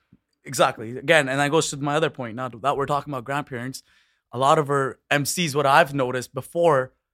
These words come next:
I was, you know, attending receptions, people have,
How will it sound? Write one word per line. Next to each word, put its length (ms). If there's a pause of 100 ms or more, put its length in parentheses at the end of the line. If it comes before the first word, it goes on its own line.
(180)
I 100
was, 460
you 100
know, 240 (220)
attending 340
receptions, 540 (800)
people 300
have, 300